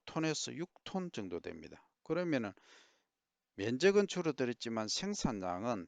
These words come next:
단위 면적당 생산량은 거의 한 오십 프로 정도 증가했다는 얘기죠. 그러면 결국은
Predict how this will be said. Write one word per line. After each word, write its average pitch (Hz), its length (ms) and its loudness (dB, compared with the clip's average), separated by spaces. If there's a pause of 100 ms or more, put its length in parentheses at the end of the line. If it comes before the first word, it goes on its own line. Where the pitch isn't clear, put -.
(100)
단위 104 280 -4
면적당 110 600 -4
생산량은 123 880 -4 (100)
거의 107 440 -4
한 104 180 -6
오십 90 380 -8
프로 151 140 -6
정도 92 260 -10 (380)
증가했다는 202 680 -2
얘기죠. 78 280 -12 (720)
그러면 139 400 -2
결국은 135 640 0